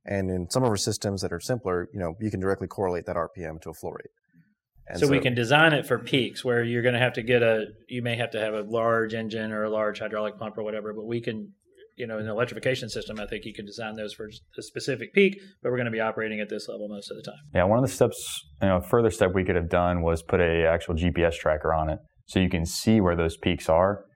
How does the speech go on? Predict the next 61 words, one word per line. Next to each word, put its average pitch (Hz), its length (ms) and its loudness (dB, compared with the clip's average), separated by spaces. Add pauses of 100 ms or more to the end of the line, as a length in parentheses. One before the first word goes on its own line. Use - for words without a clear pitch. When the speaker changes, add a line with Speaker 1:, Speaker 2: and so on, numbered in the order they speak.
(160)
Speaker 3:
You 85 80 2
know, - 20 2
if 80 80 -2
you 87 80 2
see, 92 240 4
like, 87 160 6
a 82 60 2
map 82 260 2
of 80 160 0
a, 80 280 4
a 85 60 4
warehouse 82 480 2
yard 82 280 2
or - 40 -4
something, 85 420 -2 (280)
you 95 100 4
can 92 140 4
see, 90 340 2
oh, 87 200 6
it, 85 60 -4 (100)
it 92 120 0
climbs 92 300 2
a 80 80 2
ramp 87 320 2
there. 80 160 4
That's, 80 160 0
like, 82 160 0
a 80 100 2
five 82 360 0
degree 85 260 0
slope. 82 380 0 (340)
You 90 100 0
can 87 140 2
see 87 200 0
it, 85 140 0
you 87 120 2
know, 80 160 0 (180)
the 80 260 4
hydraulic 87 320 2
motors 85 240 0
are 87 160 -4
peaking 123 280 2
right 80 200 2
there 85 200 2
because 82 180 -2
they 82 80 0
need 82 140 0
to 80 80 -2
get 82 120 -2
up 87 120 -10
that 80 180 0
ramp. 85 300 -2 (460)
So 78 260 0
we 85 120 2
could, 82 200 0 (120)
you 82 60 -4
know, 78 100 0
correlate 82 420 0
that 80 180 2
back 78 300 2
to 80 320 -2